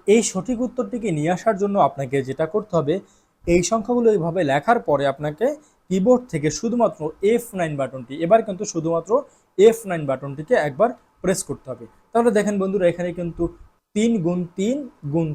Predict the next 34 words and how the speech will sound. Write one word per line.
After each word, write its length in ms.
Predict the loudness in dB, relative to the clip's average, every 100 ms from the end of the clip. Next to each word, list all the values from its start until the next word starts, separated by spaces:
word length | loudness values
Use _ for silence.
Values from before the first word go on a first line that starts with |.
| -6
তিন 160 | -6 -6 -10 -20 _ -2
এর 80 | 0 0 -2
যে 100 | -2 -2 -8 -6
গুণফল 340 | -2 -2 0 0 0
সেটা 140 | -6 -6
কিন্তু 140 | -10 -8
সাতাশ 300 | -8 -4 -4 -4 _ _ _ _ 0
বের 140 | 0 2
করে 140 | 0 -2
দিয়েছে। 300 | -4 -6 -8 -10 _ _ _ 0
এভাবে 240 | 0 0 0
যদি 140 | 2 2
আপনি 180 | 0 -4 -8 -10 -2
তিনটা 340 | 0 2 0 -2
কেন 140 | -4 -10 -12 _ _ 2
আরও 220 | 4 6 4 2 2
একাধিক 360 | 2 0 0 -2 -4
সংখ্যাকেও 460 | -6 -6 -6 -4 -4 -4
একসাথে 340 | -6 -6 -6 -4 -4
গুণ 120 | -4 -4 -4
করতে 220 | -6 -6
চান 120 | -4 -6 -8 _ -2
তাহলে 180 | 0 0
কিন্তু 160 | 0 -2
আপনার 200 | -2 -2
Microsoft 460 | -4 -4 -6 -6 -4 -2
ওয়ার্ড 240 | 2 2 0 -10 -6
যে 100 | -4 -4 -6 _ -6
ডকুমেন্ট 380 | -6 -4 -4 -6 -8
সেটা 160 | -6 -6
কিন্তু 140 | -6 -8 -8
খুব 140 | -8 -6 -8 -4
দ্রুত 240 | -2 0 -2 -4 -8 _ -6
আপনাকে 320 | -4 -6 -6